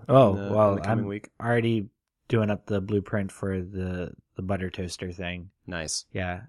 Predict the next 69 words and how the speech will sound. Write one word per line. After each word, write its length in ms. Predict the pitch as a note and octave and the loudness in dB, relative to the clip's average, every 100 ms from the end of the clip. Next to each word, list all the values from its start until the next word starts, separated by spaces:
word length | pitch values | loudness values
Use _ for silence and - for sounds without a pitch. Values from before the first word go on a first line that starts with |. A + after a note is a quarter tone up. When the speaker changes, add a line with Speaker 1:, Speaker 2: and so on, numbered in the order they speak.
| - | -8
Speaker 1:
I'm 180 | G#2 F#2+ | -6 0
trying 200 | A2+ A2 | 0 0
to 40 | |
think 240 | - G2+ | -2 -4
if 80 | G2+ | -4
there's 180 | G2+ F#2+ | -4 -4
a 40 | |
proper 360 | F#2+ A2+ G2 G#2 | -2 -2 -2 -2
way. 260 | G2 F#2+ F2+ - | -2 -4 -6 -14
'Cause 100 | - | -4
you 60 | C3 | 2
know 80 | D#3+ | 4
how, 120 | D#3+ | 6
like, 200 | C#3+ B2+ | 4 2
you 80 | A#2 | 2
don't 200 | A2+ A2 | 0 0
want 200 | A2 G2+ | -4 -4
the 80 | G#2 | -2
butter 300 | G#2 G2+ G2 | 0 0 -2
to 120 | - | -4
be 200 | G2 F#2+ | -4 -4
just, 320 | F2+ F#2 - | -4 -8 -6
like, 200 | F#2+ F2+ - | -8 -10 -10
the 80 | |
liquid 340 | F2+ F2+ - G#2 | -8 -4 -2 0
butter. 380 | G#2+ G#2+ G#2 G#2+ _ _ | 0 0 -4 -8 _ _
Speaker 2:
Right. 220 | F2+ F2 | -4 -2
Speaker 1:
'Cause, 200 | G2 G2+ | 0 0
I 80 | G2+ | 0
mean, 160 | G2 F#2 | -2 -4
if 80 | |
that's 240 | - G#2 - | 0 -2 -2
the 60 | |
case, 200 | - F2+ | -6 -6
I 40 | F#2 | -6
just 180 | F2 - | -10 -10
get 140 | E2+ | -12
the 60 | - | -10
spray 320 | - G2 F2+ | -6 -6 -6
and 80 | E2 | -8
spritz 320 | - F2+ - | -10 -12 -10
it. 80 | - | -12
I 40 | E2+ | -10
don't 100 | F2 | -10
want 140 | D#2 | -10
that. 200 | D2+ - _ | -12 -16 _
Speaker 2:
Mm, 380 | A#2 A#2+ A#2 G2+ | -4 -2 -2 -4
Speaker 1:
Um, 60 | F#2+ | 0
Speaker 2:
right. 500 | A#2 G#2+ G2 F2+ F2 E2+ _ | 4 6 4 2 -2 -6 _
Speaker 1:
I, 420 | G#2+ G2+ F#2 F#2+ - _ _ - | -2 -2 0 -4 -8 _ _ -10
I 80 | |
j-, 140 | F#2+ G#2 | -6 -2
I 60 | |
want 200 | G#2 B2 A#2+ | 2 4 2
it 100 | A#2 | 0
to 60 | |
be 140 | G#2 G#2+ | 0 0
that 220 | G2+ - | 0 -4
nice 220 | G2 F#2 | -6 -6
soft 480 | - - F#2+ G2 - | -4 -2 -2 -4 -2
texture, 500 | C3 - - D3+ D3+ | -4 -2 -2 -2 -2
Speaker 2:
Mm-hmm. 400 | F#2+ F2+ F#2 E2+ | -6 -10 -10 -8
Speaker 1:
but 200 | F2 G#2+ | -2 0
even 260 | A2 A2 G#2 | 0 -2 -2
finding 340 | A#2+ G#2+ G#2 | -2 -2 -2
a 60 | G2+ | 0
way 200 | G2 G2 | 0 0
to, 120 | - | -2
like, 280 | G#2 F#2+ - | -4 -4 -8